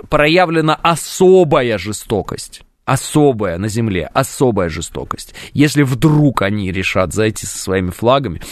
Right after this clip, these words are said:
британцы или французы, кто угодно, я желаю,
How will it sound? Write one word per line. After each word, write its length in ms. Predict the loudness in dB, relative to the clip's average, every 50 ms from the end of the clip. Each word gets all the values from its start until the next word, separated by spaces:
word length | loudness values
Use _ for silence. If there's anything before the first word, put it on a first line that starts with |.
| -16 -14 -6
британцы 560 | -2 0 0 2 2 2 0 0 -2 -6 -6
или 80 | -6 -6
французы, 500 | -4 -4 -4 -4 -4 -6 -6 -6 -6 -8
кто 180 | -6 -6 -6
угодно, 400 | -4 0 2 2 2 0 -2 -6 -8 -12 -16 -14 -10
я 440 | -4 0 2 2 2 2 0 -2 -6 -10
желаю, 800 | -10 -6 -2 0 2 4 4 4 4 4 2 0 -2 -4 -6